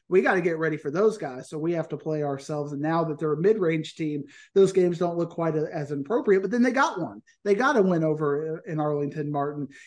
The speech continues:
and they did it with defense. Holding Arlington Martin to seventy-three yards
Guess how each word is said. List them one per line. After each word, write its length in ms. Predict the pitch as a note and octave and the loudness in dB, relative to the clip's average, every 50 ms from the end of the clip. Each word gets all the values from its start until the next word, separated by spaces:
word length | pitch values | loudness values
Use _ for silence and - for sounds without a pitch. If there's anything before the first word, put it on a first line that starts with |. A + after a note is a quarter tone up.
| _ - | _ -4
and 160 | A3+ G3+ G3+ | 0 4 6
they 80 | G#3 G#3 | 6 6
did 160 | G#3 C4 C#4+ | 6 4 2
it 80 | C4+ F#3+ | 2 0
with 120 | E3+ C#3 | 0 0
defense. 420 | E3 F3 F#3 F3+ - B2+ - - - | 0 -2 -2 -2 -4 -8 -10 -8 -2
Holding 300 | - G#3+ A3+ A3 G3+ G3 | 0 2 4 4 2 2
Arlington 420 | F#3 F3+ F#3 F#3+ F3 E3+ E3 D#3+ | 0 -2 -2 -2 -4 -4 -4 -4
Martin 300 | D#3 D#3 D#3+ F3 F3 D#3 | -2 0 -2 -2 -2 -8
to 60 | - | -12
seventy-three 840 | - - - - F#3 F3 F3 F3+ F#3 F#3+ F#3 E3+ - F3+ F3 F#3 F#3+ | -14 -14 -8 -4 -4 -2 -2 -2 -2 -2 -4 -4 -6 -4 -2 -2 0
yards 560 | F3 E3 D#3+ D#3+ E3 E3+ F3+ F#3 F#3+ F#3+ - | 0 0 2 2 2 2 2 0 0 0 -4